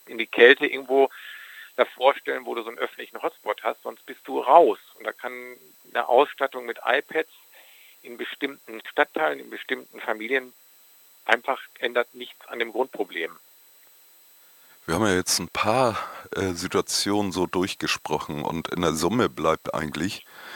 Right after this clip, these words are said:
Speaker 2: es sind unendlich viele Leute jetzt schon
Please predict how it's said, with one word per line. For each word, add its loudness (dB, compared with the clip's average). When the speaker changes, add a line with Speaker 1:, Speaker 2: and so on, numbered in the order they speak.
Speaker 2:
es 2
sind 0
unendlich -2
viele -2
Leute 2
jetzt -2
schon -2